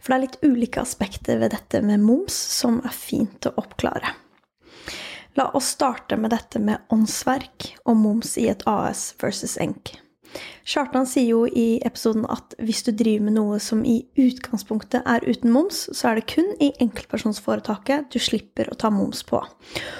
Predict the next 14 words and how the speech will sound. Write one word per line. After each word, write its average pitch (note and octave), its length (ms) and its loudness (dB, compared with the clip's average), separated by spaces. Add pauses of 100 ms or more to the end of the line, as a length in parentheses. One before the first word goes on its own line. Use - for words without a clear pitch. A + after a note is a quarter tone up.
(140)
Og - 60 -2
ved B3 100 4
å - 160 -8
opprette - 480 -2
et - 80 -16 (120)
A A#3 200 2
S C4 140 -2 (180)
så A#3+ 80 0
blir A3 280 0
det A3 200 2
som A3 140 -2 (100)
tidligere A#3 680 2
var G#3+ 200 0
momsfritt, G#3 600 -2